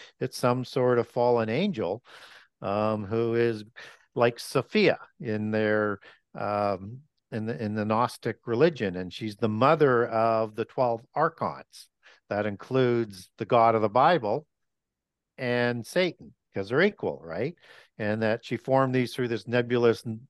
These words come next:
some sort of nebulous, uh, copulation with this life force,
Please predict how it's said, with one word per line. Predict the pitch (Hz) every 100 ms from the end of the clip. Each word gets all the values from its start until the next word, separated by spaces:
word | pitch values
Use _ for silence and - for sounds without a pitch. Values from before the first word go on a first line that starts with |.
| _
some | - 123 113
sort | - 127 107
of |
nebulous, | 110 123 120 120 110 101 - - - - - _ -
uh, | 101 95 95 92 92 - -
copulation | - 127 - 123 120 120 - 117 104 101 - - -
with | 110 107
this | 113 98 -
life | 123 151 151
force, | - 101 85 - -